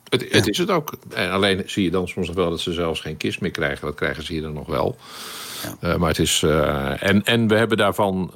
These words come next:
Speaker 1: eh, eh, het einde ook bepaald nog niet in zicht.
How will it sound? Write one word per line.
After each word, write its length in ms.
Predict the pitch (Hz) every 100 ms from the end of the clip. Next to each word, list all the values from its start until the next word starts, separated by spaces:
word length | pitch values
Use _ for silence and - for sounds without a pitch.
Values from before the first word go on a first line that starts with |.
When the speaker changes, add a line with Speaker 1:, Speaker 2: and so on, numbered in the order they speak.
| -
Speaker 1:
eh, 440 | - 85 82 80 73
eh, 520 | - - 67 71 82
het 180 | - -
einde 300 | - 92 92
ook 120 | 92 90
bepaald 360 | 85 87 80
nog 120 | 76
niet 160 | 71 85
in 120 | 95
zicht. 360 | 92 139 - -